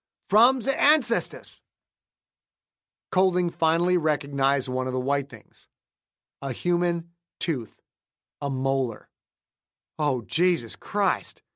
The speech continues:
"They ate Sven," Ruhmkorff said. "They ate Sven and all the cows, Colding, bones and all. Do you understand?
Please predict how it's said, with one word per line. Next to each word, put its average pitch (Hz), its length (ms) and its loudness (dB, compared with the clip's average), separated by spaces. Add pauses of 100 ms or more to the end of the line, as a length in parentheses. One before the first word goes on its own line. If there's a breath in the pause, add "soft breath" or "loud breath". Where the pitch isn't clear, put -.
(840)
"They 156 360 0
ate 190 360 2 (120)
Sven," 180 640 0 (280)
Ruhmkorff 127 420 -4
said. 104 320 -10 (600)
"They 190 240 0
ate 233 340 0
Sven 226 420 2
and 196 180 0 (100)
all 269 280 4
the 262 140 0
cows, 302 420 4
Colding, 170 460 0 (240)
bones 285 460 4
and 226 220 -8
all. 226 440 2 (360)
Do 196 100 4
you 330 220 2
understand? 320 800 0